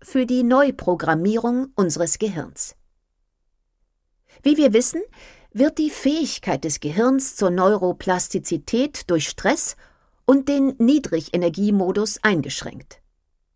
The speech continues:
Und in genau diesen Modus versetzt uns zu wenig Schlaf. Schlaf ist ein unverzichtbarer physiologischer Prozess,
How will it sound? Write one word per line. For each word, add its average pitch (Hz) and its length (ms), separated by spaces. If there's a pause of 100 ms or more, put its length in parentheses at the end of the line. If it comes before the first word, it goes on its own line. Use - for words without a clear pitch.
(460)
Und 269 180
in 269 100
genau 277 500 (160)
diesen 285 400
Modus 175 580 (420)
versetzt 247 680
uns 262 440 (100)
zu 247 300
wenig 175 380
Schlaf. - 500 (1500)
Schlaf 254 380
ist 151 200
ein 156 180
unverzichtbarer 175 1300 (180)
physiologischer 247 920
Prozess, 254 640